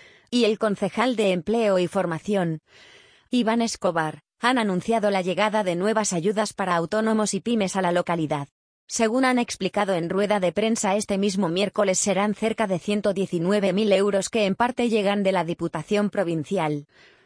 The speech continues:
y que ayudarán a contribuir con sectores azotados por la covid. Además, explicaban que esta mañana se convocaba la Junta de Portavoces para trabajar en las bases a las que se tendrán que atener quienes quieran optar a ellas.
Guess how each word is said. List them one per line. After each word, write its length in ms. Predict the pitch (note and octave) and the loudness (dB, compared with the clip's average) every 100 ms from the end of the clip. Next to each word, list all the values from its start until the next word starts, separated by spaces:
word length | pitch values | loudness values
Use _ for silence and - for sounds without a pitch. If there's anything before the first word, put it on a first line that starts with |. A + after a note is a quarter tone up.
| _ | _
y 120 | A#3+ | -6
que 140 | - A3+ | 0 0
ayudarán 520 | G#3 G3+ F#3 G3+ B3+ | 0 0 0 0 0
a 80 | B3 | 0
contribuir 640 | G#3+ G3 G3 F#3+ G#3 A3 | -2 0 0 0 0 0
con 180 | - G#3+ | -2 -2
sectores 500 | F#3 - - A#3+ G#3+ | -4 -4 -2 -2 -2
azotados 540 | G3+ F3+ G3 G#3 G3+ | -4 -4 -2 0 -2
por 220 | - G#3 F#3 | 0 0 0
la 100 | C#3+ | -2
covid. 380 | E3 D#3 C#3+ - _ _ _ _ _ - - - - - - _ | -2 -2 -4 -6 _ _ _ _ _ -20 -20 -20 -20 -20 -20 _
Además, 420 | A#3 G#3+ A3+ C4 C4 | 0 2 2 0 -4
explicaban 720 | - - G3 F#3 G3 G#3 G#3+ | -6 -4 -2 0 0 0 -2
que 220 | F#3 F#3 | -2 -2
esta 220 | - G3+ | -2 -2
mañana 420 | F#3 F3 F#3+ G3 | 0 0 0 0
se 160 | F#3 G#3 | -2 -2
convocaba 540 | G#3+ F#3 E3 G#3+ A3 | -2 0 0 0 0
la 100 | G#3 | 0
Junta 340 | F3 A3+ G#3+ G#3 | 0 -2 0 0
de 120 | F#3+ | 0
Portavoces 680 | F#3+ - E3+ F#3+ F#3+ G#3+ | -2 -2 -2 0 0 -4
para 220 | - F#3+ F3 | -2 -4 -2
trabajar 440 | F#3 E3 F3 G#3 | -2 -2 0 0
en 160 | G#3 G3 | 2 0
las 140 | D#3+ | 0
bases 380 | F3+ G#3 G3 F#3 | 0 0 -2 -2
a 80 | F#3 | -2
las 160 | F3 | -2
que 120 | - | -4
se 160 | F#3 G3+ | -4 -4
tendrán 460 | - E3 F3+ G3+ G#3 | -4 -2 0 0 0
que 140 | G#3+ | -2
atener 400 | F3+ F3 F#3 G3 | 0 0 -2 -2
quienes 320 | A3 G#3 F#3+ | -2 -2 -2
quieran 320 | - A#3 A3+ | 0 0 0
optar 340 | G3+ - G#3 F#3 | -2 -2 -2 0
a 120 | D#3+ | 0
ellas. 500 | D#3+ D3+ D3 - | -2 -4 -8 -12